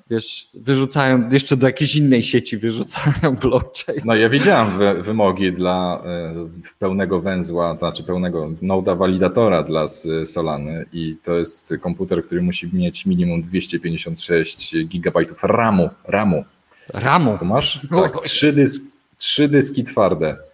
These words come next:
Speaker 2: E,
Speaker 1: S S D, <laughs> oczywiście.
Speaker 2: Trzy dysk, tak. <clears throat> O,
Speaker 1: Ojej.
Speaker 2: specjalny procesor, więc no jednak wymogi są solidne, nie? Także żeby mieć taki
Speaker 1: Ale,
Speaker 2: wa-,
Speaker 1: ale to jest
Speaker 2: coś za
Speaker 1: właśnie,
Speaker 2: coś.
Speaker 1: widzisz,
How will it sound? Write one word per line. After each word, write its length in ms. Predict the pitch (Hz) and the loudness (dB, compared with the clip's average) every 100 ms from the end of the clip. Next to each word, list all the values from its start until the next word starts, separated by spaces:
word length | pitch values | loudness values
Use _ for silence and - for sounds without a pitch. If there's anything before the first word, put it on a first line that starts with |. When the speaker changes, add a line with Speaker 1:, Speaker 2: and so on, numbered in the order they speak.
| _ _ - | _ _ -2
Speaker 2:
E, 40 | |
Speaker 1:
S 160 | 82 135 | 0 0
S 120 | 117 | 0
D, 140 | 107 98 - 110 85 | 0 -2 -4 -4 -4
<laughs> 300 | 80 78 - | -8 -8 -8
oczywiście. 360 | - 117 147 139 - | -6 -4 -4 -6 -4
Speaker 2:
Trzy 280 | - - 139 | -2 2 4
dysk, 320 | 117 90 - | 4 0 0
tak. 220 | 98 82 - - - - - - _ - | 2 2 -2 -14 -18 -18 -20 -20 _ -4
<clears throat> 240 | 120 101 | 0 0
O, 20 | 90 | 0
Speaker 1:
Ojej. 140 | 95 95 | 0 0
Speaker 2:
specjalny 400 | 120 127 120 117 | 2 4 2 2
procesor, 600 | 131 123 110 - 80 82 | 2 4 4 4 0 0
więc 280 | 101 101 | -2 -2
no 220 | 120 127 127 | 0 2 2
jednak 320 | 120 127 120 | 2 0 -2
wymogi 360 | 120 104 110 | 0 2 0
są 400 | 120 101 104 127 131 - _ _ - | 0 0 0 -2 -6 -14 _ _ -12
solidne, 540 | - 131 147 82 76 | -2 2 2 2 -2
nie? 220 | 71 87 123 - _ _ - | -4 -6 -8 -14 _ _ -16
Także 480 | 80 78 80 78 78 | -12 -8 -6 -4 -6
żeby 220 | 82 82 | -4 -2
mieć 160 | 82 - | -2 -4
taki 120 | - | 0
Speaker 1:
Ale, 180 | 135 175 | 2 2
Speaker 2:
wa-, 100 | - | 2
Speaker 1:
ale 180 | 170 190 | 2 4
to 140 | 220 | 4
jest 120 | 208 | 6
Speaker 2:
coś 120 | 123 131 | 6 6
za 80 | |
Speaker 1:
właśnie, 200 | 139 95 | 4 4
Speaker 2:
coś. 60 | 82 | 2
Speaker 1:
widzisz, 200 | 190 - | 0 -6